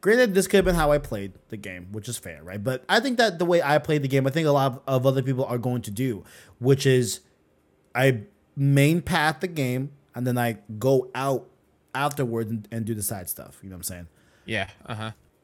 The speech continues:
Speaker 1: I did not get a heavy runic attack until my seventeenth hour of gameplay.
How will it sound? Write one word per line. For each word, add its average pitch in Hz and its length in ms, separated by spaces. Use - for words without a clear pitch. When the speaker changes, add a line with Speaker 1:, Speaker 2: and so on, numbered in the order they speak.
Speaker 1:
I 254 280
did 240 240
not 175 440
get 160 420
a 127 160
heavy 180 760
runic 170 640
attack 160 640
until 160 340
my 151 160
seventeenth 202 1000
hour 160 400
of 127 220
gameplay. 165 640